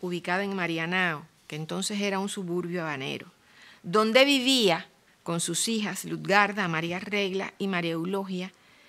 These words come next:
en tanto Máxima y María de la Cruz vivían en casas independientes. En mil ochocientos sesenta y uno, tres de sus hijos eran libres,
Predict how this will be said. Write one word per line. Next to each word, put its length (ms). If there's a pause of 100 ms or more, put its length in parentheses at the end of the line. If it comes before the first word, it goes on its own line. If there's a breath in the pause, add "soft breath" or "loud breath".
(160 soft breath)
en 220
tanto 340
Máxima 640
y 80
María 340
de 80
la 140
Cruz 340
vivían 440
en 140
casas 340
independientes. 1080 (1200 soft breath)
En 160
mil 160
ochocientos 640
sesenta 560
y 80
uno, 300 (100)
tres 220
de 100
sus 240
hijos 260
eran 300
libres, 580